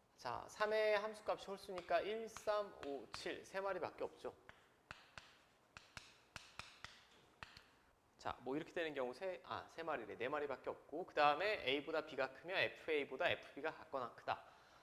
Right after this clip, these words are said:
자, 부등호 나왔으니까 일단 관점 조합이고 같아도 좋다라고 했으니까 관점 자체는 중복조합인 것 같아요. 그 다음에 치역의 모든 원소의 합은 팔이다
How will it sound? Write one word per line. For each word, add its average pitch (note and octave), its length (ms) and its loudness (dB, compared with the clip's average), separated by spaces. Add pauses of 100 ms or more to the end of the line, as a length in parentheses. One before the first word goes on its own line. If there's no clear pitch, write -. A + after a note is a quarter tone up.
(240)
자, A#2 180 0
부등호 F3+ 300 0
나왔으니까 C#3 540 4
일단 C3+ 280 -2
관점 B2 380 -4
조합이고 B2+ 800 2
같아도 - 360 -6
좋다라고 A#2+ 680 -8
했으니까 C#3+ 560 -2
관점 B2+ 340 -6
자체는 C#3 320 -6
중복조합인 B2+ 580 -4
것 B2 220 -2
같아요. A#2+ 380 -4 (440)
그 - 60 -20
다음에 D3+ 340 8
치역의 A3+ 500 6
모든 D#3+ 340 2
원소의 C#3+ 400 4
합은 A3 600 2 (1400)
팔이다 - 420 2